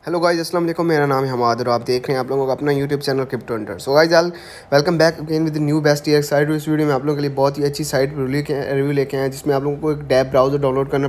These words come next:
पड़ेगा। तो उसमें आप लोग Tron link के ज़रिए, अ, जो है अपना account create कर सकते हैं। तो मैं आपको बताऊँगा आप इसमें ज्वाइन कैसे कर सकते हैं, आप इसमें invest कैसे कर सकते हैं। तो video शुरू करने से पहले मेरी आप लोगों से एक छोटी सी request है कि अगर आपने मेरे YouTube channel को अभी तक subscribe नहीं किया तो सबसे पहले उसको subscribe कर लें, बेल icon को press कर देंगे तो हर आने वाली वीडियो का नोटिफिकेशन आप लोग को सबसे मिलते हैं,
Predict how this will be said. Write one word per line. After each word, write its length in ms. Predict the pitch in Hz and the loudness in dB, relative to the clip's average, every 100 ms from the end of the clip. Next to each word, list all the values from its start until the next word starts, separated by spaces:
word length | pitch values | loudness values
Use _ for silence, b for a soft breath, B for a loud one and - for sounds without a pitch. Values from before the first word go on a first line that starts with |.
| 143 | -2
पड़ेगा। 240 | 139 147 147 B B B - | -2 -2 -4 B B B -6
तो 60 | 139 | -4
उसमें 260 | 151 160 | 0 0
आप 100 | 151 | 2
लोग 160 | 156 156 | 0 -2
Tron 260 | 156 147 147 | 0 2 2
link 180 | 139 156 | 0 0
के 100 | 147 | 0
ज़रिए, 260 | 139 143 | 0 2
अ, 640 | 147 - 123 120 123 120 - | 0 0 2 4 6 4 0
जो 140 | 127 127 | -4 0
है 120 | 131 101 | 0 0
अपना 300 | - - 135 | -6 -4 -2
account 380 | 127 - 139 131 | -2 -4 -4 -4
create 240 | - 135 131 | -2 -2 0
कर 120 | 139 | 0
सकते 260 | 143 139 147 | 0 -2 -2
हैं। 60 | |
तो 80 | 139 | 0
मैं 60 | 131 | -2
आपको 200 | 135 139 | 0 0
बताऊँगा 280 | 131 139 | 2 4
आप 120 | 131 143 | 2 2
इसमें 220 | 147 139 | -2 0
ज्वाइन 220 | 131 139 | 2 0
कैसे 260 | 139 143 143 | 0 -2 -2
कर 120 | 139 | -4
सकते 260 | 147 147 147 | -4 -4 -2
हैं, 60 | |
आप 140 | 127 135 | -2 -4
इसमें 200 | 139 127 | -4 -2
invest 280 | 117 135 - | -2 -4 -4
कैसे 180 | 135 | -6
कर 140 | 139 139 | -4 -6
सकते 260 | 139 139 | -6 -4
हैं। 80 | 147 | -4
तो 160 | 143 123 B B B B - | -2 -6 B B B B 0
video 160 | 151 | 0
शुरू 180 | 160 151 | 2 0
करने 220 | 151 151 | 2 0
से 80 | 156 | 0
पहले 180 | 147 143 | 0 0
मेरी 160 | 143 | 2
आप 160 | 143 156 | 2 2
लोगों 160 | 147 143 | 0 -2
से 180 | 139 - | -4 -4
एक 200 | 135 131 | -8 -8
छोटी 240 | - 139 143 | -4 -4 -4
सी 140 | 151 | -8
request 260 | 139 135 143 | -4 -4 -4
है 60 | |
कि 60 | 135 | -2
अगर 120 | 135 | 0
आपने 200 | 131 139 | 2 0
मेरे 200 | 131 127 | -2 -2
YouTube 220 | 139 139 | -4 -2
channel 180 | 131 131 | -2 -2
को 80 | 135 | -4
अभी 100 | 135 | -6
तक 60 | 135 | -6
subscribe 420 | - 123 - 135 | -6 -6 -2 0
नहीं 100 | 135 | 0
किया 120 | 135 | -4
तो 60 | 139 | -6
सबसे 220 | 135 127 | -8 -6
पहले 120 | 135 127 | -4 -4
उसको 160 | 131 | -4
subscribe 440 | 123 143 - 135 135 | -10 -12 -4 -4 0
कर 80 | 139 | 0
लें, 180 | 135 | 0
बेल 160 | 117 127 | 0 0
icon 180 | 131 127 | 0 -2
को 140 | - | -6
press 180 | 131 131 - | -6 -4 -2
कर 100 | 127 | -2
देंगे 140 | 127 | -2
तो 120 | 123 | -4
हर 120 | 123 | -2
आने 140 | 131 123 | 0 0
वाली 140 | 123 | -2
वीडियो 160 | 120 120 | -4 -4
का 60 | |
नोटिफिकेशन 340 | 120 117 127 120 | -6 -6 -8 -6
आप 120 | 117 | -6
लोग 100 | 123 | -6
को 80 | 135 | -8
सबसे 240 | 123 117 | -8 -6
मिलते 280 | 120 107 | -4 -4
हैं, 80 | 104 | -6